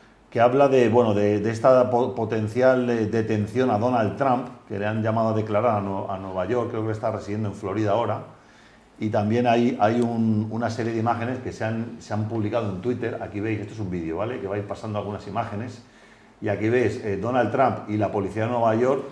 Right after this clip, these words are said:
eh, digamos, intentando detener a Donald Trump, cosa que, bueno, también es una fake news, ¿no? <laughs> Donde se sale Donald Trump peleando y, bueno, pues imitando como si fuera una, una noticia de verdad, que se estuviera resistiendo y como que se lo fueran a llevar a prisión, ¿no?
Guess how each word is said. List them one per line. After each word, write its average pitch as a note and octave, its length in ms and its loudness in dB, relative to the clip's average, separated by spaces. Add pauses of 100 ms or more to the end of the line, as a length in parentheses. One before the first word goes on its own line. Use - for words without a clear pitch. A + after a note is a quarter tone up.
(560)
eh, F#2+ 320 -4
digamos, A2 420 -2
intentando G2 600 -4
detener A2 240 -2
a A2 60 4
Donald A2 180 2
Trump, A#2+ 180 -2
cosa G#2 200 -4
que, G#2+ 60 -4
bueno, G#2 180 0
también F#2+ 280 -4
es A2 60 -8
una A#2 160 -2
fake G#2 300 -2
news, A#2+ 400 -2
¿no? - 220 -8 (120)
<laughs> - 140 -18
Donde A2 340 -8
se G#2 120 -12
sale B2+ 340 2 (320)
Donald B2+ 320 2
Trump B2 240 4
peleando C3 640 4 (480)
y, G#2 300 2
bueno, G#2+ 260 0
pues F2+ 200 -6
imitando G2+ 340 -4
como A2+ 160 -2
si F#2+ 80 -6
fuera G#2 260 -4
una, G#2+ 360 0
una A2 220 -2
noticia G#2+ 280 0
de G#2 80 2
verdad, G2+ 280 2
que F2 40 -8
se D#2 80 -10
estuviera G2+ 300 2
resistiendo G#2+ 580 2
y - 20 -4
como G2 160 -2
que E2 80 -8
se F2 80 -8
lo E2 80 -6
fueran G2+ 200 0
a G#2+ 40 0
llevar G2+ 240 2
a F#2+ 120 4
prisión, E2 500 -6
¿no? B2+ 120 -8